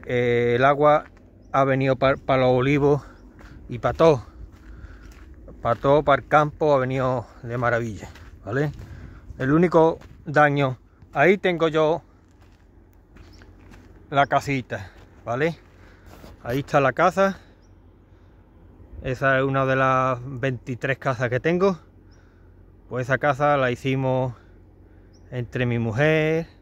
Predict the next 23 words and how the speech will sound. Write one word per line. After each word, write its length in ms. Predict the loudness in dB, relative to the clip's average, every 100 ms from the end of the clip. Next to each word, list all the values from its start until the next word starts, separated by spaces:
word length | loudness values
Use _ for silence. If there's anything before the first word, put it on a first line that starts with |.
| -20 -20 -20 -20 -20 -20 -12
el 140 | -10
Jorge 600 | 2 4 4 2 0 0 -4
y 100 | -12
la 140 | -8 -6
Claudia. 400 | -4 -2 -2 -2
Era 140 | -2
muy 140 | -4 -6
chiquitilla, 520 | -8 -10 -6 -4 -4
chiquitilla 480 | -6 -10 -6 -4 -2
del 120 | -4
todo, 180 | -6 -8
del 100 | -6
todo, 140 | -8
del 100 | -8
todo, 140 | -10 -20 -20 -20 -20 -20 -20 -20 -20 -20 -18
¿vale? 300 | -10 -6 -8 -6
<clears throat> 500 | -4 -4 -8 -20 -12
Pero 180 | -8 -4
también 280 | 0 2
colaboró. 480 | 4 4 4 0 -6 -16 -20 -20 -20 -20 -20 -20 -20 -20 -20 -20 -20 -20 -20 -20 -8
Y, 720 | -2 0 0 0 0 -2 -4 -10 -20 -20 -20 -20 _ -20 -20 -20 -20 -20 -20 -20 -20 -20 -6
y 120 | 0
es, 340 | 2 4 2